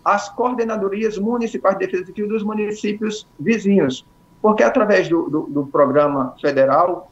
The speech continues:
eles receberam carros-pipa e receberam retroescavadeiras. Então, o que acontece? Essa, essa força-tarefa, ela é agregada com esses equipamentos, esse maquinário, pra principalmente abrir,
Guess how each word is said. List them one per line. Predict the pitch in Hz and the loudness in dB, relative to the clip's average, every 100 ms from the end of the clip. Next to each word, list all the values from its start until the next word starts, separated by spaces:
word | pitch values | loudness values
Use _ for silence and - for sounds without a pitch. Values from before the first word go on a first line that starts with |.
| - | -8
eles | 180 185 | -8 -6
receberam | 208 208 226 175 170 151 139 - | -8 -4 -4 -2 -2 -2 -4 -4
carros-pipa | 170 175 180 - - 220 - 233 | -2 -2 -6 -14 -12 -10 -6 -4
e | 247 | -2
receberam | 208 208 185 196 - | -4 -6 -4 -4 2
retroescavadeiras. | 196 202 202 202 196 214 208 185 151 139 - _ _ _ | 2 2 0 -2 0 0 0 0 -2 -4 -12 _ _ _
Então, | 165 226 | -4 -2
o | 214 | -2
que | |
acontece? | 208 - - 147 135 135 135 _ _ - | -2 -2 2 2 2 0 -14 _ _ -4
Essa, | 143 151 147 160 151 151 143 | 0 0 0 2 4 4 0
essa | 147 151 151 | -2 -2 -4
força-tarefa, | 139 - 202 233 - - 147 135 147 202 - 151 - _ - | -6 -4 -2 -2 -2 -2 0 2 2 0 0 -6 -6 _ -4
ela | 151 151 147 | 0 4 4
é | 135 147 | 4 4
agregada | 175 180 160 147 170 196 | 2 0 -4 -2 -2 -2
com | - 151 160 | -6 -6 -4
esses | 220 - 165 | -4 -6 -8
equipamentos, | 151 147 139 165 - | -8 -4 -2 -4 -8
esse | 160 147 - | -8 -8 -2
maquinário, | 147 147 147 160 190 | -2 -2 -2 -2 -2
pra | - 185 190 - | 0 0 0 -4
principalmente | - 262 262 233 214 202 196 208 - - | -8 -6 -4 -4 -2 0 -2 -4 -10 0
abrir, | 175 160 156 202 214 | 0 2 -2 -2 -4